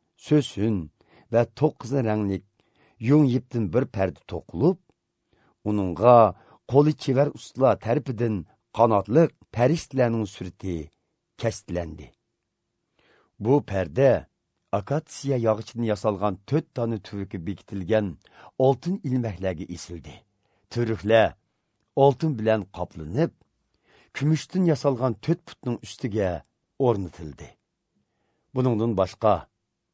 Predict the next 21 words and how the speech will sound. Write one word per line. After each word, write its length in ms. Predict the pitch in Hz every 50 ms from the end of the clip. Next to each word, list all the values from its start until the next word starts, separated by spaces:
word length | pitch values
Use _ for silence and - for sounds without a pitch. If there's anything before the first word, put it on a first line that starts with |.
| _ _ _ _ -
kandir 340 | - 127 127 123 117 123 117
yip 260 | 107 98 127 139 -
bilan 280 | - - 98 98 95 90 78 67 _ _ _ _ _ _ _ _ _ _ -
ko'k, 320 | - 113 120 120 - _ _ - _ _ _ _ _ _ -
so'sun 520 | - - 139 127 - - 107 110 117 101 78 - _ _ _ _ _ _ _ _ _ _ -
va 120 | 113 127 120
to'q 280 | - - - 147 165 - -
qizil 260 | - 117 113 139 127
ranglik 360 | 110 113 110 113 107 101 90 _ -
yung 240 | 95 110 131 135 123
yipdan 440 | 117 113 - _ - - 98 92 76 69 _ _ _ _ _ _ _ _ _ _ -
ibodat 500 | 131 127 110 131 123 123 113 139 160 - -
chedirining 480 | - 143 123 110 127 123 131 131 120 -
kirish 240 | - 123 127 - - -
og'ziga 540 | - 101 95 92 90 90 92 95 113 123 120 95 80 _ _ _ _ _ _ _ _ _ _ -
kashlik 540 | - 120 117 110 - - - 110 151 165 - _
parda 420 | - 110 107 98 82 69 92 87 85 78 69 _ _ _ _ _ _ -
to'qildi. 500 | 127 117 - - 92 82 - - - - _ _ _ _ _ _ _ _ _ _ _ _ _ _ _ _ _ _ _ _ -
Pardani 420 | - 120 120 101 98 107 110 123 139
ichish 340 | - 110 98 - - - 85
uchun 340 | 82 78 - - 143 131